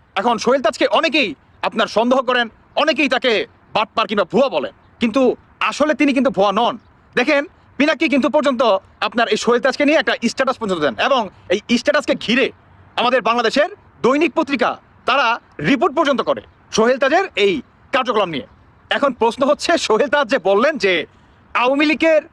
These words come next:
যে নিষেধাজ্ঞা, এটাকে যদি অন্তর্বর্তীকালে সরকার উঠিয়ে না নেয়, তাহলে দুই দিনের ভিতরে ঢাকা শহরে এক কোটি মানুষ তারা নেমে আসবে। এখন কথা হচ্ছে এটাকে নিয়ে, সোহেল তাজের পিছনে মানুষ কেন আসবে? সোহেল তাজের ফুল বক্তব্য হচ্ছে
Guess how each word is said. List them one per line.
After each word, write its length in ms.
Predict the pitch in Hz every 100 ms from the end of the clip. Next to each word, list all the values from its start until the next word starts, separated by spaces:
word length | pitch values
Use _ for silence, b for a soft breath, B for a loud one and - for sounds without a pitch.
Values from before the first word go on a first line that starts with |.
| _ -
যে 140 | 208
নিষেধাজ্ঞা, 460 | 214 277 262 202 147
এটাকে 340 | - 247 302 302
যদি 320 | 277 220 131 - _ _ _ -
অন্তর্বর্তীকালে 640 | 269 254 302 262 233 233
সরকার 320 | 208 196 269 320 -
উঠিয়ে 320 | 226 262 320
না 140 | 294
নেয়, 180 | 175 110 - _ - -
তাহলে 380 | 226 294 226 101 - _ _ -
দুই 220 | 269 302
দিনের 240 | 247 269
ভিতরে 320 | 214 240 302 311
ঢাকা 300 | 208 220 302
শহরে 400 | 294 247 233 - -
এক 200 | 233 277 -
কোটি 260 | 262 226
মানুষ 500 | 175 175 262 320 - - _ -
তারা 240 | 302 247
নেমে 420 | 175 139 226 262
আসবে। 280 | 180 - 123 - _ _ _ _ _ -
এখন 140 | 196
কথা 220 | 220 220
হচ্ছে 220 | 247 269 294
এটাকে 320 | 175 180 180 123
নিয়ে, 360 | 107 _ - - -
সোহেল 240 | 254 294
তাজের 220 | 285 285
পিছনে 240 | 226 294 254
মানুষ 200 | 240 -
কেন 140 | 220
আসবে? 320 | 247 226 294 427 _ _ _
সোহেল 220 | - 269 311
তাজের 300 | 320 277 262 - _
ফুল 220 | - 285
বক্তব্য 340 | 294 277 311 254
হচ্ছে 240 | 277 320